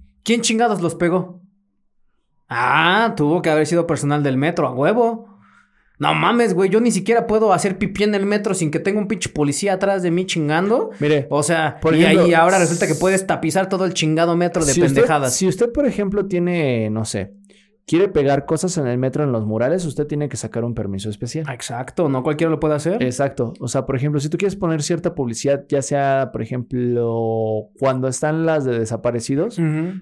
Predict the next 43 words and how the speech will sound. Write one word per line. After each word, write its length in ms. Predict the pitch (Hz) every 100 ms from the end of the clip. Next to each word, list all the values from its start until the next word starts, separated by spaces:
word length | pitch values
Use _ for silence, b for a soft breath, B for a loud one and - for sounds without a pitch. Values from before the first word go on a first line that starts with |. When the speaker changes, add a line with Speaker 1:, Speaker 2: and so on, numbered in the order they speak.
| -
Speaker 2:
los 220 | 123 110
alertas 540 | 120 123 123 120 110
Amber, 540 | 127 131 131 131 127 123
los 240 | 113 110
alertas 500 | 110 110 113 117 113
de 200 | 104 95
desapariciones, 720 | 98 101 98 110 101 123 120
etcétera, 400 | 113 127 139 170 B B B B B B -
la 420 | 110 113 113 110
fiscalía, 580 | 113 123 156 143 156 -
pues, 140 | 135
obviamente 300 | 135 135 120
pide 200 | - 131
un 60 | 123
permiso 340 | 131 139 139
para 180 | 175 180
Speaker 1:
Ujú. 60 | 175
Speaker 2:
que 160 | 117 107
le 200 | 107 110
den 220 | 110 110
difusión 460 | 110 107 - 123 -
y 120 | 135
se 160 | 123 117
queden 260 | 135 123
estos 280 | 117 110 117
ahí 300 | 107 107 120
por, 380 | - - 117 -
por 180 | - 107
tiempo 340 | - 117 117 123
indefinido 540 | 110 101 101 101 127
Speaker 1:
Ujú. 100 | 170
Speaker 2:
hasta 260 | 160 165 104
que 80 | 101
se 100 | 98
encuentre 260 | 117 131
la 80 | 123
persona 400 | 117 123 170 185
o 100 | 107
de 80 | 104
plano 240 | 101 113 104
se 80 |
quede 180 | 87 101
ahí. 180 | 90